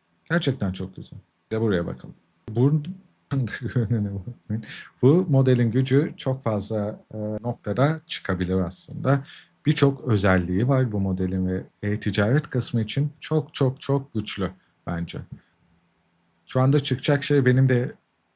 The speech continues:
bir içimi sıktı. Bakayım. Şimdi <laughs> bakın buradaki fotoğrafta yaklaşıyorum.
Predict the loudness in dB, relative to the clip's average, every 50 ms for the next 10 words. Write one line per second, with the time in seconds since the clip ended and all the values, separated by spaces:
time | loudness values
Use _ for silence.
0 | _ _ _ _ _ _ _ _ _ _ _ -12 -12 -10 -10 -10 -8 -6 -4 -2
1 | 0 -2 -2 -4 -6 -8 -10 -10 -6 -4 -2 0 0 -2 -4 -6 -8 -8 -8 -8
2 | -6 -4 -4 -4 -4 -4 -8 _ _ _ _ _ _ _ _ _ _ _ _ _
3 | _ _ _ _ _ _ _ _ -20 -20 _ -2 2 2 2 2 2 -2 -10 -14
4 | -16 -18 -20 -20 _ _ _ _ _ _ _ _ _ _ _ _ _ _ _ -2
5 | 0 0 0 2 4 4 4 4 2 2 2 0 0 -2 -2 -6 _ _ -6 -4
6 | 0 0 2 2 0 -2 -4 -4 -2 -2 -2 -2 -2 -2 -2 -2 -2 -2 -2 -2
7 | -2 0 0 -2 -2 -2 -2 -6